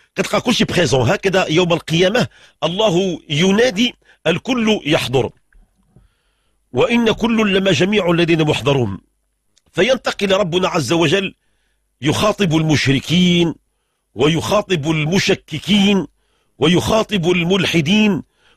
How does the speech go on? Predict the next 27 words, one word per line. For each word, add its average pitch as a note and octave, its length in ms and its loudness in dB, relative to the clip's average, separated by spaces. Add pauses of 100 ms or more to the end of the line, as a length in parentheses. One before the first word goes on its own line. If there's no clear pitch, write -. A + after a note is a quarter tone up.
(120)
ويخاطب D#3 720 2
اللادينيين، D#3 840 0 (1160)
وكأن A#3+ 440 0
الله A3 260 0
تعالى G#3 240 -4
يقول: A#3 440 -4 (380)
"يا G#3 140 2
قوم، G3 440 -2 (400)
إذا E3+ 180 0
كنتم G3+ 540 -2 (400)
لا F3 140 2
تؤمنون F#3+ 520 0
بالقرآن F3+ 720 0 (640)
وما G#3 260 2
ب-، E3 240 -6
بما F#3 220 -2
جاء F3 280 0
به E3+ 160 0
محمد F3+ 480 -2
العدنان، E3 640 0 (500)
فانظروا B3+ 600 0 (240)
إلى E3 120 2
الآيات F3+ 600 0
الدالة A3 380 -2
على G#3+ 160 -2
وجود F#3+ 340 -2
الله، C#3 260 0